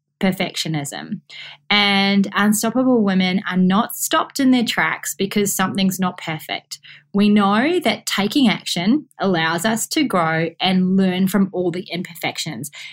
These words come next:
And I think that is so important, especially if you are here today listening in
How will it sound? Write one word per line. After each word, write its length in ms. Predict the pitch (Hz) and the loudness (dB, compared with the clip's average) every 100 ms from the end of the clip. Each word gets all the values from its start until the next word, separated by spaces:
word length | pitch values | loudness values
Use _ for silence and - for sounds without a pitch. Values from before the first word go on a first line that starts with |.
| - | -2
And 140 | 226 254 | 2 4
I 80 | |
think 280 | 254 277 294 | 4 0 -2
that 120 | 320 | 0
is 180 | 349 - | 0 0
so 220 | - 226 | 0 2
important, 500 | 208 208 208 185 180 175 | 4 2 0 0 -2 -6
especially 520 | 190 - 226 - 277 | -8 -4 -4 -2 -2
if 120 | 277 - | -2 -2
you 160 | 196 | 0
are 80 | 190 | 0
here 320 | 190 - 185 | -2 -2 -2
today 380 | 175 - 170 165 | -2 -4 -4 -2
listening 500 | 165 185 - 247 262 | -2 -2 0 4 4
in 340 | - 165 151 | 2 -2 -2